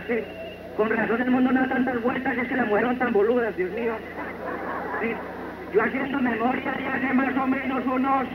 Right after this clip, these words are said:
hace más o menos unos treinta o cuarenta años.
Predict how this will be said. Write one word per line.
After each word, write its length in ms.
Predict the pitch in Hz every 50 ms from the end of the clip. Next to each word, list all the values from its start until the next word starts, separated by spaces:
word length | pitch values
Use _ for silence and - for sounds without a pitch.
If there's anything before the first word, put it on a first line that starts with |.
| - - - - - - - - - - - - - - - -
hace 160 | 208 226 247
más 240 | 254 254 269 269 262
o 60 | 262 254
menos 200 | 269 269 262 - 247
unos 200 | 254 254 262 -
treinta 400 | - 262 269 269 - - - 269
o 40 | 254
cuarenta 480 | - 233 226 220 226 247 247 233 - 254
años. 320 | 247 247 240 247 254 247